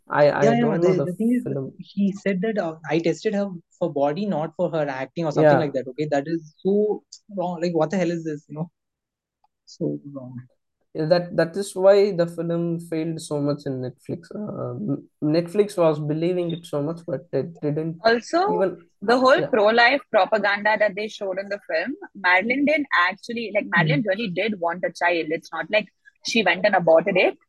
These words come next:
Speaker 3: She, in real life, wanted it, but she had health issues because of which it wasn't happening. But in the film, they made it seem like it was her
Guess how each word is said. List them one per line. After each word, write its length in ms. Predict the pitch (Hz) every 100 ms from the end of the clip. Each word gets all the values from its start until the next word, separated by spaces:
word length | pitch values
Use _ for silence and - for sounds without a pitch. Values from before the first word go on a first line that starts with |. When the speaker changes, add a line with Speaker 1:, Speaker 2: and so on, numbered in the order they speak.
| -
Speaker 3:
She, 260 | - 247 254
in 160 | - 233
real 200 | 208 208
life, 180 | 208 220
wanted 260 | 196 190 254
it, 100 | 330
but 120 | 285
she 120 | 247 240
had 180 | 269 226
health 220 | 180 185
issues 400 | 196 190 - 196 175
because 200 | 180 185
of 80 | 185
which 120 | 185
it 80 | 180
wasn't 260 | 170 -
happening. 300 | 160 180 233
But 100 | 285
in 80 | 254
the 100 | 247
film, 220 | 247 254
they 80 | 269
made 160 | 220 208
it 120 | 233
seem 140 | 214
like 160 | 214 214
it 100 | 202
was 140 | 202 -
her 280 | 175 180 196